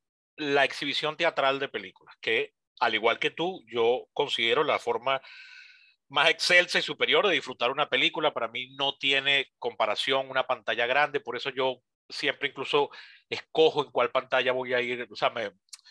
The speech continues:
eh, es algo que me tomo el tiempo de escoger en cuál sala voy a ir a verlo y tal, qué sé yo.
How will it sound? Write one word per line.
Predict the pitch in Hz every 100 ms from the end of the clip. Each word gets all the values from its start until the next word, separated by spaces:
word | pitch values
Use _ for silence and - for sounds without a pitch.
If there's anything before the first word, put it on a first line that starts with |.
| - - - _ _
eh, | - - 127 139
es | 135
algo | 175 180
que | 185
me | 143
tomo | 151 156
el | 156
tiempo | 160 165 147 151
de | 135 135
escoger | 123 - - 135 139
en | 147
cuál | - 147 135
sala | - 135 127
voy | 127 123
a |
ir | 117
a | 117
verlo | 160 127
y |
tal, | 107 123
qué |
sé | -
yo. | 107